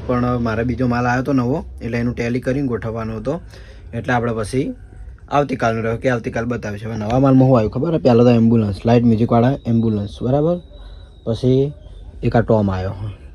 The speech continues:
ટોમ, પછી બીજું આવ્યું પેલી ગિયર બસ કે જે આપણે પૂરી થઈ ગઈ હતી એ, પછી પેલા આ રોબોટ, હા, આ રોબોટ નવું આવ્યું. આ રોબોટ આપણે કાલ ચેક કરીશું, બરાબર? મસ્ત રોબોટ, એ મેં રીલમાં જોઈને જ મંગાવ્યું હતું.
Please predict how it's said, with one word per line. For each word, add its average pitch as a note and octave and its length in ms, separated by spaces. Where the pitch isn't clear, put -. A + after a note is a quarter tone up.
ટોમ, C3 340
પછી A#2 300
બીજું B2 360
આવ્યું B2 320
પેલી A#2+ 220
ગિયર A#2+ 280
બસ A2 300
કે A#2+ 160
જે A2+ 100
આપણે A2+ 180
પૂરી A2+ 260
થઈ A#2 160
ગઈ A2 120
હતી A2+ 260
એ, G#2 140
પછી A2+ 240
પેલા A#2+ 440
આ B2 80
રોબોટ, A#2+ 460
હા, A2+ 440
આ A#2+ 60
રોબોટ A2+ 280
નવું G#2 280
આવ્યું. G2+ 180
આ B2 80
રોબોટ B2+ 260
આપણે C3+ 160
કાલ B2 260
ચેક A#2 240
કરીશું, G#2+ 340
બરાબર? D#3 240
મસ્ત C3 260
રોબોટ, G#2 340
એ B2+ 80
મેં C3 200
રીલમાં A#2+ 320
જોઈને B2+ 300
જ C#3+ 40
મંગાવ્યું A#2+ 400
હતું. F3+ 200